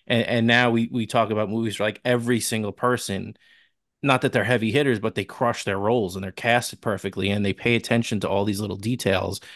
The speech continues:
And that's something that I think this movie did very well. You know, e-, everybody in this movie was good, um, for the most part. I'll get into that a little bit <laughs> later, but,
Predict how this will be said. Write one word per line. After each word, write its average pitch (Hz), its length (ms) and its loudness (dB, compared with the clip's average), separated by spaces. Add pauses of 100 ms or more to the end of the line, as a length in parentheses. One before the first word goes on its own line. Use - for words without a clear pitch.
(200)
And 113 160 4
that's 120 180 4
something 117 280 4
that 113 100 2
I 117 80 4
think 120 180 0
this 180 180 2
movie 107 240 2
did 95 200 -4
very 82 200 -6
well. 78 320 -4 (380)
You 113 120 4
know, 113 220 6 (100)
e-, 135 120 2
everybody 113 960 2 (560)
in 123 100 6
this 120 160 2
movie 127 280 2
was 110 200 -2
good, 131 420 -2 (500)
um, 101 440 0 (100)
for 123 180 -4
the 107 100 -2
most 95 280 -4
part. - 360 -4 (200)
I'll 101 200 -2
get 101 140 -2
into 98 180 -6
that 113 180 4
a 107 40 0
little 95 120 -6
bit 92 120 -6
<laughs> - 20 -6
later, 107 300 0
but, 123 320 2